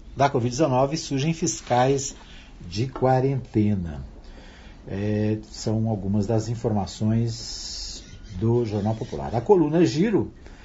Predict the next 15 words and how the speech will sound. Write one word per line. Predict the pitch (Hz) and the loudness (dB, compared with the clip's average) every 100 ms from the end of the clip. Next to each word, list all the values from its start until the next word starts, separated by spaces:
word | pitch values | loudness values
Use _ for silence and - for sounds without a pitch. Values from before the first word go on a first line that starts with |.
| - - | -18 -8
diz | 135 - | -6 4
que | |
a | 160 | 4
Câmara | - 156 160 175 | 6 4 4 4
não | 160 185 | 4 2
descarta | 190 - 147 151 - | 0 2 4 4 0
sessões | - 160 - 160 120 | 0 0 2 0 4
extras | 131 - - | 2 2 -6
para | - 139 | 0 2
aprovar | 135 151 123 110 135 - - - | 4 2 2 4 4 2 -12 -4
plano | - 185 233 226 | 4 6 4 0
diretor | 196 180 165 175 | 2 0 2 2
antes | 160 175 | 4 2
das | - 147 143 | 2 2 4
eleições. | 160 165 - 127 123 104 | 2 0 0 2 2 0